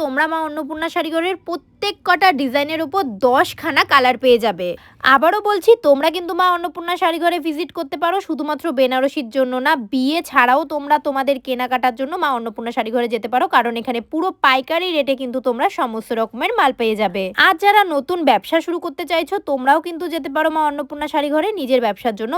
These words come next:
মাল আনতে, কারণ এখানে তোমরা অনেক কম রেঞ্জে অনেক ভালো ভালো কোয়ালিটির মাল পেয়ে যাবে। বেনারসিটা তো তোমাদের দেখালাম, বেনারসির ব্লাউজ পিসটা দেখেছো কত সুন্দর, এরকম হালকা ছোট বুটির বেনারসির সাথে এত হেভি একটা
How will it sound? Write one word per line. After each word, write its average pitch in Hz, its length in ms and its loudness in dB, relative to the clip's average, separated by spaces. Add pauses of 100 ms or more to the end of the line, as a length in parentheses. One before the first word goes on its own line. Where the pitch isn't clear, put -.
মাল 220 240 4
আনতে, 190 180 -2 (120)
কারণ 233 200 2 (100)
এখানে 294 180 -6 (100)
তোমরা 294 180 0 (180)
অনেক 285 220 -4 (200)
কম 247 180 6 (160)
রেঞ্জে 226 360 0
অনেক 269 140 -4 (120)
ভালো 240 260 2
ভালো 247 160 2 (100)
কোয়ালিটির 214 500 0
মাল 269 220 4
পেয়ে 240 200 6
যাবে। 190 240 2 (260)
বেনারসিটা 320 640 4
তো 403 120 -4
তোমাদের 403 260 4 (120)
দেখালাম, 247 380 6 (100)
বেনারসির 285 440 0 (100)
ব্লাউজ 220 280 0 (100)
পিসটা 349 340 -2
দেখেছো 453 260 0 (180)
কত 247 220 2 (220)
সুন্দর, 294 360 -4
এরকম 302 240 -2 (120)
হালকা 233 360 2 (120)
ছোট 233 160 0 (100)
বুটির 320 340 -6
বেনারসির 254 500 -2
সাথে 277 180 0 (120)
এত - 100 -6 (160)
হেভি 226 300 -2 (100)
একটা 339 160 -4